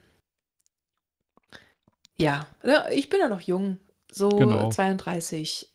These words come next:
Speaker 1: Da, ich hab jetzt auch noch keine Eile, äh,
Speaker 2: Nö,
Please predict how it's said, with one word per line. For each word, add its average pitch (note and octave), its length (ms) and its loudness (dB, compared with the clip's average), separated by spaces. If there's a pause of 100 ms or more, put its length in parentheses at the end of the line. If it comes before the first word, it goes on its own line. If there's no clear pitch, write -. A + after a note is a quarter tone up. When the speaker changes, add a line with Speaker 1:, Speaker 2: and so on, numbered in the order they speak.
Speaker 1:
Da, D#3+ 260 -6 (600)
ich F#3+ 160 -8
hab A3 100 -6
jetzt A3 140 -2
auch F#3+ 100 -6
noch F#3+ 120 -4
keine - 340 -6
Eile, E3 360 -4 (220)
äh, F3 80 -6 (100)
Speaker 2:
Nö, E3 180 -8